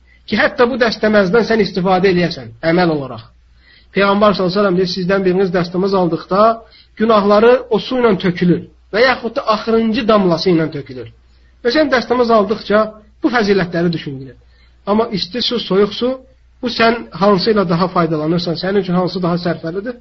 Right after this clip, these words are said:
onunla önəmli olan budur. Əgər bir imam,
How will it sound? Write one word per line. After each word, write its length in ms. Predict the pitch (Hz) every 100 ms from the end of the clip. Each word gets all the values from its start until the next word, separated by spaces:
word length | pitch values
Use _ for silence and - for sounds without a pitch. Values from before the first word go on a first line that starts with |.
| _ _ _ _
onunla 460 | 220 233 180 156 208 208 - _ _ -
önəmli 340 | 196 180 180
olan 280 | 170 156 147
budur. 220 | 139 135 _ _ - _
Əgər 220 | 233 233
bir 160 | 254 247 220
imam, 340 | 214 202 214